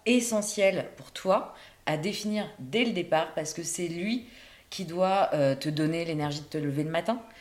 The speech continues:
C'est lui qui doit te donner la force tous les jours de persévérer parce que l'entrepreneuriat, c'est pas toujours évident comme tu le sais. C'est lui qui doit te donner, euh, même l'inspiration tous les jours. Et, euh, et ça va être vraiment ton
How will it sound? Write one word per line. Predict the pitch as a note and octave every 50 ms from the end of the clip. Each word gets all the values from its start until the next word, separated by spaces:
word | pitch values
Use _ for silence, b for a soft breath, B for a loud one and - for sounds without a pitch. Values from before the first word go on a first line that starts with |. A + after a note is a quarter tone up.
| B B B B B
C'est | - - F3+ F3
lui | E3 F3 G#3 G#3 G3+
qui | - D#3+
doit | C#3 C3 D3 D3
te | C#3+
donner | C#3 D#3 F3+ F#3+ F#3+
la | F3 C#3+
force | C#3 - F3+ E3+ F3 - - - - - _
tous | - - E3
les | E3 F3
jours | E3+ E3 F3+ G3 F#3+ F#3 - -
de | - D3 C#3
persévérer | C#3 G3 G#3 G#3 - A#3+ A3+ G#3+ A3+ G#3+ A#3 A#3+
parce | - - -
que | -
l'entrepreneuriat, | B2+ C3 C3 - - - - C#3+ D3 D3 D#3+ E3+ F3+ F3+
c'est | F3+ - G#2 - - -
pas | - D3 C#3+
toujours | C#3+ D#3+ D3+ D#3 D3+
évident | D3+ D3+ D#3 D#3 D#3+ E3 E3+ -
comme | C3 A#2
tu | A2+ -
le | C3
sais. | - - G4 C#5 - - - - B B B B B B B B B B B B B B B
C'est | - - - G3+
lui | G3+ G3 G#3+ A#3+ B3+ A#3+
qui | - - E3+
doit | D3 E3 F3 E3+
te | E3+ - E3
donner, | D3 D3 D3+ D#3 E3 F3 F3+ F#3 F#3 F3+ D3+
euh, | C#3+
même | C#3+ D3 D3 D3+ D#3
l'inspiration | D#3+ E3 F3+ F3 - - - G#3 F#3+ G#3 G#3 - - C#4+ D4+ - - - _ _ _ _ _ _ _ _ _ -
tous | - G3 G3+
les | G3+ G#3+ G#3+
jours. | A3 B3+ C#4 C#4+ - - - - _ _ B B B B B B B B B _ -
Et, | D#3+ F3+ F#3+ F#3 F3+
euh, | F3 D#3+ D#3 D3+ -
et | E3 -
ça | - - F3+ F3
va | E3+ F3+ F3+
être | F3 D3+
vraiment | D3 D#3+ F#3+ G#3 G#3 G#3+ A#3 B3 - - - -
ton | - A3 A#3 A#3 A#3